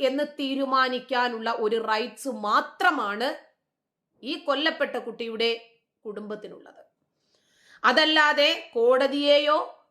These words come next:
ഭരണകൂടത്തെയോ ഇതുമല്ലെങ്കിൽ ശരീഅത്ത് നിയമത്തെയോ നമ്മൾ ഈ വിഷയത്തിൽ എടുത്തിട്ട് അലക്കിയതുകൊണ്ടോ ഇന്ത്യൻ നിയമത്തിൽ നിന്നും തികച്ചും വ്യത്യസ്തമായ ഒരു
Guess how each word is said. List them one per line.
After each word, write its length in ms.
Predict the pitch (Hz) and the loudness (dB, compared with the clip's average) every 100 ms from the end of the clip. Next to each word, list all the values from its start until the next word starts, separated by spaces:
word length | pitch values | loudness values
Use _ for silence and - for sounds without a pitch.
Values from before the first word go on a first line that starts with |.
| _ | _
ഭരണകൂടത്തെയോ 1300 | 185 220 262 285 277 285 277 269 294 294 294 320 - - _ _ - | -6 -2 0 0 -2 0 0 2 4 4 2 0 -4 -18 _ _ -14
ഇതുമല്ലെങ്കിൽ 800 | 220 277 277 269 262 277 208 190 | -6 -2 -2 -2 -2 -2 -4 -6
ശരീഅത്ത് 800 | - 233 262 320 339 339 302 262 | -4 -2 0 -2 -4 -4 -6 -4
നിയമത്തെയോ 840 | 269 294 320 320 285 285 269 269 | -2 0 0 2 2 4 0 -2
നമ്മൾ 220 | 220 240 | -8 -6
ഈ 160 | 240 277 | -6 -8
വിഷയത്തിൽ 680 | 247 247 240 226 233 220 220 | -8 -8 -6 -6 -4 -6 -6
എടുത്തിട്ട് 520 | 196 185 233 233 - | -8 -6 -8 -8 -6
അലക്കിയതുകൊണ്ടോ 1160 | 220 202 220 240 226 202 185 170 233 254 - _ _ _ - | -4 -4 -8 -6 -4 -4 -6 -2 0 0 -2 _ _ _ -14
ഇന്ത്യൻ 420 | 214 226 233 233 | -10 -4 -4 -4
നിയമത്തിൽ 500 | 226 240 240 262 262 | -6 -6 -4 -6 -4
നിന്നും 320 | 262 294 311 247 | -2 -2 -4 -6
തികച്ചും 460 | 208 247 262 247 | -2 -2 -4 -4
വ്യത്യസ്തമായ 880 | 226 226 339 339 - 330 311 294 285 | -4 -4 -4 -6 -2 -2 0 0 2
ഒരു 540 | 262 240 240 233 196 | 2 2 0 -2 -8